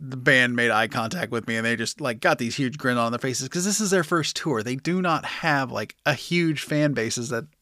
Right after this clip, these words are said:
that's gonna come out and, like, see them live. So I was just giving as much energy as I possibly could 'cause I was <laughs> so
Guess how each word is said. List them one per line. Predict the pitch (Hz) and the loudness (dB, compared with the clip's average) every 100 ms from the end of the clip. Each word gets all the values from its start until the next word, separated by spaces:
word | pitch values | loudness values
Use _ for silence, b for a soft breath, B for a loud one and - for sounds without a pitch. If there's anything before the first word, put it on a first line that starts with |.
| _ | _
that's | 143 - | -4 -2
gonna | 147 135 | -2 -2
come | - 127 | -2 0
out | 120 117 - | 0 0 -2
and, | 110 101 101 - B B B B _ | -6 -6 -8 -10 B B B B _
like, | 117 101 - - | -4 -4 -10 -6
see | - - 165 | -2 0 2
them | 123 110 | 0 0
live. | 123 120 92 95 | 2 2 2 -2
So | 120 110 | -2 -2
I | 101 139 170 | -2 0 4
was | 151 123 | 2 2
just | 123 - | -4 0
giving | 143 123 113 | 0 0 -2
as | 110 | -2
much | 131 123 | -2 -2
energy | 92 123 123 117 | -4 -4 -2 -2
as | 110 | -4
I | 104 104 | -2 -2
possibly | 123 117 117 104 | 2 0 0 -6
could | 101 - | -6 -6
'cause | 107 110 | -4 -4
I | |
was | 104 - | -2 2
<laughs> | |
so | - | 2